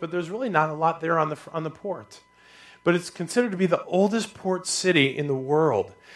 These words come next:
Um, Joppa is the place where the cedars of Lebanon came to build Solomon's temple. Uh, they, they would cut down the trees, they brought them to Joppa, and then they would be transported elsewhere to build Solomon's temple. But they came from Joppa.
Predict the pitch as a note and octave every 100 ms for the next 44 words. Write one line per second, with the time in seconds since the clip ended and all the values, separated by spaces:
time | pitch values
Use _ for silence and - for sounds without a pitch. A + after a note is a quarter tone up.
0 | - - - A#2 A#2 B2+ C#3 - - -
1 | B2 E3+ G#3+ A3 F#3+ D#3 D#3 D#3 F#3 F#3
2 | F#3 E3+ D#3 - G#3 G#3 F3 D#3 D#3 G3
3 | F#3+ C#3 C#3+ - D#3 D#3 D3+ C3 D3+ D#3+
4 | - C#3 D#3 D#3+ D#3 - F3+ F#3 F#2+ F2
5 | - _ - - - - C3 B2 C3+ D#3
6 | D3+ C#3 D3 C#3 C3+ - - _ - F#3+
7 | G3+ G3 F3+ - F#3+ G#3 E3 B2+ C#3+ D3
8 | C3+ C#3 F3 G3 F#3 E3 D#3 E3 D3+ C#3
9 | C3+ - F3+ G3 G3+ D3+ D#3+ E3 F#3 G3
10 | - B2 A#2 C#3 - C#3+ C3+ C#3 C#3 C#3
11 | C#3 D3 C#3 - F3+ A#2+ G#2 A#2+ C#3+ -
12 | - G3 G3 F#3+ - D#3+ C#3+ E3 F#3 -
13 | F#2